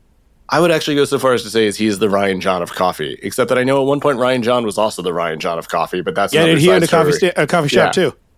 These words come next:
Speaker 1: Yep. But, like,
Speaker 2: I
Speaker 1: Jim
Speaker 2: didn't
Speaker 1: is, like, he's very, like, nerdy, and he'll, like, do, like, video, or he's, like, sort of, like, somewhere between Ryan and Dave Ratt, but, like, he'll do a video, like, going deep the fuck down a rabbit hole of, like, "I wanted to figure out the best way to use an AeroPress. So here's, I tried every possible variable for an AeroPress,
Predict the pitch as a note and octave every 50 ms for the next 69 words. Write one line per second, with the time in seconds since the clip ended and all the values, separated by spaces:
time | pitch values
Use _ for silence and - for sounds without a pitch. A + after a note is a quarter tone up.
0 | _ - G#2+ A2+ A#2 - - _ _ _ _ _ _ - - - - - - -
1 | - _ - B2 A#2+ B2 B2 - D#3+ D#3+ E3 E3 C#3 B2+ A#2+ C#3 C3 A#2+ - C3
2 | B2+ A2+ G#2+ G#2+ C3 B2 B2 B2 B2 B2 A#2+ A#2+ A2+ A2+ A#2 A#2 A2+ A#2 A#2 A#2
3 | A2+ A2 A#2+ B2 B2 A#2 A2+ - B2+ A#2+ A#2 A2+ G#2 - A#2 A#2 A#2 C3 C#3+ C#3+
4 | C#3+ B2+ - B2 C#3 D#3 D#3+ F3 E3 - - F#3 F#3 F#3 F3 F3 D#3 - - D3+
5 | C#3+ C#3 C3 B2 A#2 - B2+ A#2 G#2+ G2+ G#2 G#2+ A2 A2 G#2+ G#2 G2+ G#2 G2+ G2
6 | F#2 E2 F#2+ F#2 F2 - - - G#2 G2+ G2+ F#2+ - A#2 A2 A2+ A2 G#2+ G2 G2
7 | G2+ G#2 G#2+ A2 G#2 G2+ - A2 G#2 G2+ G2 F#2+ F#2 - _ - - - _ _
8 | _ - - A2+ A#2 A2+ - G#2 - - - G#2 - - - A2+ G#2+ G2+ F#2+ F#2
9 | F#2 F#2 F2+ F2+ F2+ F#2+ - - A2 G#2+ G#2+ G#2 G#2 F#2 G2 G2+ F#2+ F#2 - -
10 | _ _ _ _ _ _ _ _ _ _ _ _ - G#2 A#2+ B2 B2 A#2+ A2+ G#2
11 | - A#2+ A#2 B2 A#2 - G#2+ F2 G2+ G#2+ G2+ - A#2 G#2+ G#2 G2+ G2+ G2+ G2+ F#2
12 | E2+ D2 G2 G2 G2 F#2 D#2+ - - F#2+ E2 C#2 - - F2+ F2 E2+ F#2+ G2+ G2+
13 | F#2 G2 F#2+ G2+ G2 - A2+ G#2+ G2+ - - G2+ G#2 G2+ A2+ G#2+ - G#2 G#2 G2+
14 | - G#2+ G2 F#2+ F2 E2 F#2 F#2 F#2 G2 G2+ G2+ G2+ G#2 G2+ - G2 F#2 F2 F2
15 | F2+ F#2+ A2 A#2 A#2 - C3 C#3 C#3 - -